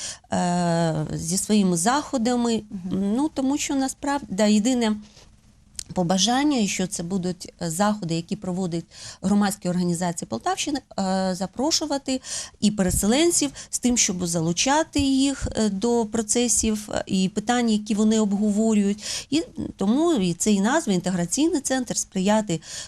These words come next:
Speaker 1: е, процесам інтеграції, е, переселенців в місцевий соціально-економічний простір.
Speaker 2: Мгм.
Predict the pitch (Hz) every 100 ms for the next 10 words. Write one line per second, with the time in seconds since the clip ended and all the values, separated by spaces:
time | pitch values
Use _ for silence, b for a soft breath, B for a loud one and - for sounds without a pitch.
0 | - 170 165 - - 202 190 175 175 170
1 | 180 190 170 - 160 156 B B - -
2 | 160 151 151 170 165 180 220 302 320 196
3 | 175 156 - 214 226 214 - - 185 247
4 | 214 - 151 165 185 - 151 - 143 143
5 | - - - 196 170